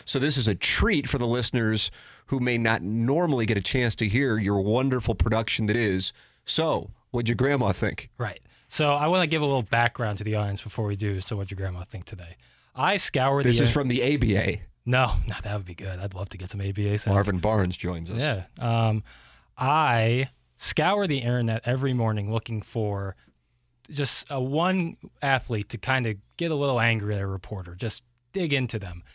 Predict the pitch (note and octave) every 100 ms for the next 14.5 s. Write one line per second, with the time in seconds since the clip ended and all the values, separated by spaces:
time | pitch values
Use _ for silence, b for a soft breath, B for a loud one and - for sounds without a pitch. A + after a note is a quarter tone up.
0 | b b b C3+ C#3 - E3+ F#3 F#3 B2+
1 | D3 E3 D#3 D3+ A#2 - F3 G#3 G3+ A3
2 | G3 F3+ - C3 E3+ - C#3+ - - F3+
3 | A3+ C4 A3 G#3 D3 C#3+ B2+ A2+ A2 A2+
4 | B2+ B2+ G#2+ G2 A2 A2+ A#2 C#3 A#2+ A#2+
5 | - A#2+ F3 G3 C3 C#3 A2+ - - A#2+
6 | F2+ - A2 G#2+ - C#3 B2 - C#3+ A#2
7 | A#2+ A2+ G2+ G#2 G#2+ E2 F#2+ G2 - -
8 | C3 A#2+ - G#2+ F#2 F2 F#2+ - F#2+ F2
9 | - F#2 E2+ F2+ F2 D3 B2+ - - E3
10 | F3+ C#3+ E3+ C3+ B2 C#3 A2+ G2 G2 G2
11 | G2 F#2+ F#2+ G2+ A#2+ B2 A#2+ A#2+ B B
12 | B B - B2+ A#2 A2 A2 - - -
13 | G#3+ G3+ F#3+ G3+ F#3 F#3+ G#3 A2+ C#3 C#3+
14 | D3+ D3+ C3 D#3+ G3